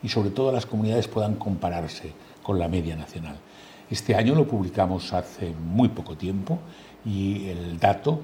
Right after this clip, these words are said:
que puedo trasladaros era un siete coma ocho sobre diez.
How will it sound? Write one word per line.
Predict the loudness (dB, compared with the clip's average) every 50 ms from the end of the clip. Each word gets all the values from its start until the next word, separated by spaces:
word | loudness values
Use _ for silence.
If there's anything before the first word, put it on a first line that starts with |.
| -8 -10
que | -10 -10
puedo | -10 -6 -6 -4 -4 -4 -4
trasladaros | -6 -8 -8 -4 -4 -2 -2 0 0 0 0 0 -2 -2
era | -4 -4 -2 -2
un | -2 -2 -2 -2
siete | -4 -4 -2 0 0 0 0 -2 -2
coma | -2 -4 -4 -4 -4 -4 -4
ocho | -4 -6 -6 -4 -6 -6
sobre | -4 -4 -4 -4 -4 0
diez. | 2 2 2 2 2 -2 -8